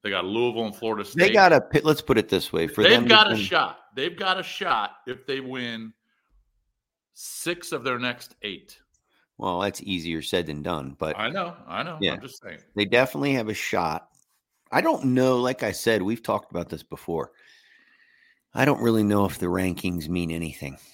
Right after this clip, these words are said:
Speaker 2: to be honest, this year. Unlike years past where they kind of, and we've seen this over the past few years, but this year is more prevalent than any year.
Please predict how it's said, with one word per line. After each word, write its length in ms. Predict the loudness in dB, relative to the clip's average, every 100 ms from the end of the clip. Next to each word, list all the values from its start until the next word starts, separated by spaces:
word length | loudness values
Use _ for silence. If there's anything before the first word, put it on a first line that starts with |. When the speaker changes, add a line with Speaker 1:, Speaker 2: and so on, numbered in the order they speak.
| -20
Speaker 2:
to 80 | -12
be 120 | -8
honest, 300 | -8 -10 -10
this 220 | -8 -6 -4
year. 180 | -6 0
Unlike 440 | 2 4 4 2
years 320 | 2 2 2 0
past 480 | 0 0 0 -6
where 140 | -4 -2
they 160 | -2
kind 400 | -4 -6 -4 -2
of, 160 | -4 -4
and 220 | -2 0
we've 160 | 0 0
seen 260 | -2 0
this 180 | -2 -2
over 200 | -4 -4
the 80 | -6
past 340 | -6 -6 -6
few 160 | -8 -6
years, 320 | -4 -4 -4
but 200 | -8 -8
this 260 | -4 -4 -2
year 220 | -4 -4 -8
is 240 | -10 -10
more 260 | -10 -6 -6
prevalent 480 | -4 -4 -4 -8 -8
than 140 | -8
any 320 | -6 -6 -6 -10
year. 300 | -12 -10 -12